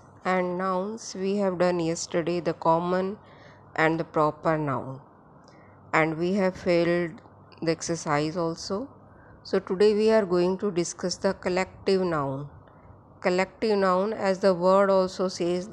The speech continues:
means collection. Just as we have a strong army, I saw a flock of sheep.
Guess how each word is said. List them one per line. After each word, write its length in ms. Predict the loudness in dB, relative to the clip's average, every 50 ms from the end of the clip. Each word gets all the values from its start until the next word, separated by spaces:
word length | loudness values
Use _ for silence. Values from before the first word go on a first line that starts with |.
| -16 -12 -8
means 400 | -6 -4 -2 -2 -4 -4 -6 -8
collection. 720 | -8 -6 -6 -4 -4 -6 -6 -6 -6 -2 -2 -2 -2 -2 -6 -10 -18 -20 -20 -20 -20 -20 -20 -20 -20 -20 -20 -20 -20 -20 -20 -20 -20 -20 -20 -20 -20 -20 -20 -20 -20 -20 -20 -20 -20 -20 -20 -20 -14 -8 -4 0
Just 320 | 2 2 2 0 -2 -2
as 260 | -2 0 0 0 -2 -4
we 340 | -4 -2 -2 0 0 0
have 260 | 0 0 0 0 0 2
a 140 | 0 0
strong 560 | 0 -2 -6 -2 0 0 0 0 0 -2 -4 -4
army, 540 | -4 -4 -2 -2 -2 -2 -4 -4 -6 -8 -10 -14 -18 -20 -20 -20 -20 -20 -20 -20 -20 -20 -20 -12 -4 2
I 240 | 4 6 6 6 4
saw 460 | 2 0 2 2 4 4 4 2 2 0
a 140 | 0 -2 -2
flock 440 | -2 -2 0 2 2 2 2 0 0
of 200 | 0 0 0 -2
sheep. 360 | -6 -8 -6 -4 -4 -6 -6